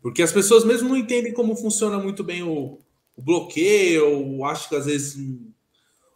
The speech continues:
o governo cubano tinha que ceder, por exemplo, né? Mas não, não tem que ceder nada, cara. É a soberania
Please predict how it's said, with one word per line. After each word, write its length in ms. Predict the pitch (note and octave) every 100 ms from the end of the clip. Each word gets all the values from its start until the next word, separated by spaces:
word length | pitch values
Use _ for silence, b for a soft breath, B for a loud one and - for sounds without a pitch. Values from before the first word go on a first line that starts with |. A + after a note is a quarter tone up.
| _
o 100 | C3
governo 380 | C#3 C#3 E3 D#3+
cubano 340 | D#3+ D#3 D#3+
tinha 180 | - D#3
que 80 | -
ceder, 480 | - B2+ C#3 D#3+ D#3+
por 100 | A#2+
exemplo, 540 | A2+ C3 E3 D#3+ C3
né? 120 | C#3+
Mas 200 | C#3+ D3+
não, 80 | - _ D#4
não 60 |
tem 160 | C4+ A#3+
que 60 | A3+
ceder 320 | A#3+ A3 B3+
nada, 260 | D#3+ D#3+ C#3
cara. 260 | G#2 G2
É 60 | G#2+
a 60 |
soberania 920 | A#2 D3 C#3+ D#3+ C#3+ D3 F3+ D#3 B2